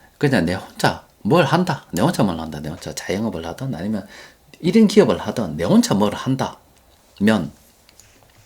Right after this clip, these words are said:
개뿔도 없고 조직도 없고 하니까 누가 나를 알아봐 주지도 않겠지. 삼성그룹의 명함 내밀면 다닌다고 명함 내밀면 사람들이 쳐다보겠지. 그러니까 내 회사 명함 내밀면은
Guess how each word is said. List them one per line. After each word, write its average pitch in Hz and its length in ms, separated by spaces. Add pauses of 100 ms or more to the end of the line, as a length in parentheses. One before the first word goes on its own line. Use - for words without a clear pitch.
(680)
개뿔도 196 460
없고 - 380 (140)
조직도 180 400
없고 80 420
하니까 85 580 (500)
누가 127 200
나를 107 500
알아봐 139 540
주지도 175 360
않겠지. - 460 (320)
삼성그룹의 147 760
명함 98 460 (280)
내밀면 98 540
다닌다고 95 380
명함 82 320
내밀면 90 440
사람들이 101 480
쳐다보겠지. 80 760 (540)
그러니까 95 240
내 85 60
회사 156 280
명함 113 280
내밀면은 92 760